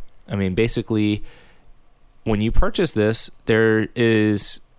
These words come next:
an implied level of security, whether it's there or not. Um, you're installing it and you expect it to do what it needs to do. Now, is functionality defined by its security? Absolutely not. Um,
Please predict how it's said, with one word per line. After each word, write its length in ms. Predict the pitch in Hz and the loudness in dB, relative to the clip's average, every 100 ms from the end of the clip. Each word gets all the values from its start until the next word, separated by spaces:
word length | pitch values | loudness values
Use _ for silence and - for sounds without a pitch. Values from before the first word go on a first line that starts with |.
| - - _ | -20 -20 _
an 140 | - 104 | -4 -2
implied 560 | 101 101 123 117 117 | -2 -2 2 2 2
level 260 | 107 104 107 | 0 0 0
of 120 | 95 | -2
security, 680 | - 95 156 175 95 92 104 - - | -4 -4 -2 0 0 -4 -6 -12 -6
whether 340 | 104 107 113 | -2 2 2
it's 140 | 104 - | 0 -2
there 320 | 104 117 120 | 0 2 0
or 40 | |
not. 540 | 101 131 123 98 - - - - - - - | 0 0 0 -2 -4 -10 -10 -18 -20 -14 -4
Um, 400 | 95 95 95 98 | 0 2 0 0
you're 180 | 107 | 0
installing 520 | 107 104 - 110 110 113 | 0 -2 0 0 0 -2
it 180 | 110 - | -4 -4
and 280 | 101 95 95 | -4 -4 -2
you 200 | 98 104 | -2 -2
expect 640 | - 95 - - 127 127 | -4 -6 -6 -4 -2 -2
it 160 | 104 92 | -4 -4
to 80 | 104 | -6
do 180 | 104 98 | -4 -2
what 120 | 92 | -4
it 80 | 95 | -6
needs 200 | 90 - | -8 -8
to 80 | |
do. 340 | 92 131 - - - - - - - - | -4 -2 -2 -6 -16 -20 -20 -20 -20 -10
Now, 460 | 107 104 101 98 101 - - - - - - - _ - - - | -2 2 2 0 -4 -14 -20 -20 -20 -20 -20 -20 _ -20 -20 -4
is 220 | 117 101 | -2 0
functionality 720 | - 127 - 117 113 131 131 | 0 -2 0 0 0 0 0
defined 400 | 110 - 104 104 | -2 0 0 0
by 120 | 98 95 | 0 -2
its 140 | - | -2
security? 600 | 87 - 101 117 143 151 - | -6 -2 -2 -2 -4 -6 -8
Absolutely 520 | 98 95 98 92 - | -6 -4 -6 -6 -8
not. 220 | - - - - - - - | -12 -14 -16 -20 -20 -20 -12
Um, 440 | 90 85 85 85 | -6 -6 -6 -10